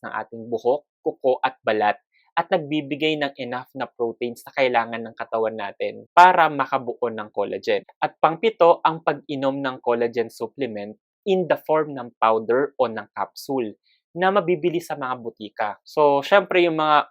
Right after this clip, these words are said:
unang anim na nabanggit natin ay naturally pwede natin yan makuha sa mga natural sources na mga pagkain. So, syempre, kung hindi kayo nakakuha ng mga pagkain rich in proteins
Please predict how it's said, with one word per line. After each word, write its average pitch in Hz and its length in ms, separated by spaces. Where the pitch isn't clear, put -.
unang 175 400
anim 139 480
na 123 80
nabanggit 123 480
natin 123 480
ay 113 160
naturally 156 720
pwede 127 240
natin 123 400
yan 120 80
makuha 117 480
sa 120 240
mga 117 480
natural 143 420
sources 127 540
na 113 240
mga 120 320
pagkain. 110 640
So, 165 80
syempre, 214 320
kung 196 160
hindi 160 320
kayo 165 320
nakakuha 139 640
ng 127 80
mga 123 240
pagkain 117 640
rich 151 320
in 131 240
proteins 123 640